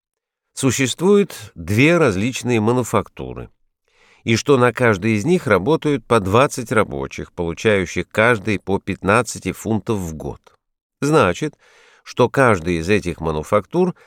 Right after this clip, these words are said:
тратит на заработную плату по триста фунтов в год. Предположим еще, что материалы, ежегодно перерабатываемые на одной из них, стоят только семьсот фунтов,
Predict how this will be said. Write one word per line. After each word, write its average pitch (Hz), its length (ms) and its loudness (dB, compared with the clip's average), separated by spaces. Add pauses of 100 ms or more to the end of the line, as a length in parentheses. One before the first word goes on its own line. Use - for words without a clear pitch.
(200)
тратит 107 440 2
на 95 140 4
заработную 76 580 -2
плату 143 440 -2
по 139 400 0 (680)
триста 139 460 0
фунтов 90 440 -4
в 147 80 -6
год. 147 380 -4 (800)
Предположим 180 580 2
еще, 107 340 -2
что 95 240 -4
материалы, 135 800 0 (400)
ежегодно 139 600 2
перерабатываемые 127 1000 0
на 113 160 4
одной 107 340 2
из 95 120 -2
них, 107 280 0 (320)
стоят 117 460 0
только 113 340 0
семьсот 135 520 0
фунтов, 90 600 -6